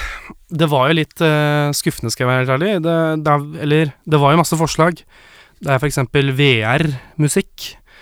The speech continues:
var det jo masse forslag om, eh, at det var liksom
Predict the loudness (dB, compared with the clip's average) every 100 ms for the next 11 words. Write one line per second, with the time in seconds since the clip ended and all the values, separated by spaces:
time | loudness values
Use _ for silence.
0 | -20 _ -6 -4 -2 -4 -6 -8 -4 -2
1 | 0 -2 -2 -2 -2 -2 -4 -8 -12 -16
2 | -12 -6 -4 -4 -6 -6 -8